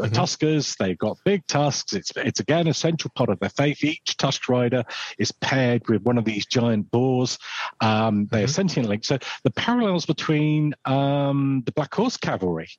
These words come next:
Speaker 2: strike me, because these are
Speaker 1: Mm.
Speaker 2: tied in, that they have an intelligent demon type mount that tied in. So the-, these guys are, have, uh, you know, they're, they're pretty epic cavalry when you look at them and you look at the stats and
Speaker 1: Yes.
Speaker 2: ring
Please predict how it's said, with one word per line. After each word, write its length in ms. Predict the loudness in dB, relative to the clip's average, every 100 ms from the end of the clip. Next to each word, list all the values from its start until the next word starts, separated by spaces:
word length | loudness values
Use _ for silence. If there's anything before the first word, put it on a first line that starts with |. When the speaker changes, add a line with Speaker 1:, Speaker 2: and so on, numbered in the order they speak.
| -20 -20 -16 -8
Speaker 2:
strike 460 | -4 0 2 2 2
me, 380 | 2 2 0 -2
because 340 | 0 0 0
these 380 | 0 -2 -2 -2
are 340 | 0 2 2
Speaker 1:
Mm. 100 | 0
Speaker 2:
tied 460 | -2 0 0 0 0
in, 380 | 0 2 0 -2 -6 -6 -2
that 120 | 0
they 120 | 0
have 400 | 0 0 2 2
an 60 | 0
intelligent 680 | 0 0 0 2 0 -2 -6 _ -2
demon 440 | 2 2 2 0
type 320 | 0 0 0 0
mount 560 | 0 2 2 0 -4 -10 -12 -12 -14 -6
that 280 | 0 2 2
tied 280 | 0 2 2
in. 120 | 2
So 140 | 0 0
the-, 200 | -2 -4
these 160 | -8 -4
guys 300 | 0 2 2
are, 100 | 2
have, 160 | 0 -2 -4 0
uh, 60 | 0
you 180 | 0
know, 160 | 0 0
they're, 300 | 0 0 -2 -2
they're 120 | -2 -2
pretty 340 | -2 -2 -2 _
epic 380 | -2 0 0 -2
cavalry 480 | 0 2 2 2 2
when 160 | 2 2
you 80 |
look 180 | 0 0
at 80 | -4
them 100 | -2
and 60 | 0
you 120 | 0
look 120 | 0
at 80 | -2
the 60 | -4
stats 540 | -4 -2 -2 -2 -4
and 100 | 0
Speaker 1:
Yes. 20 |
Speaker 2:
ring 120 | 2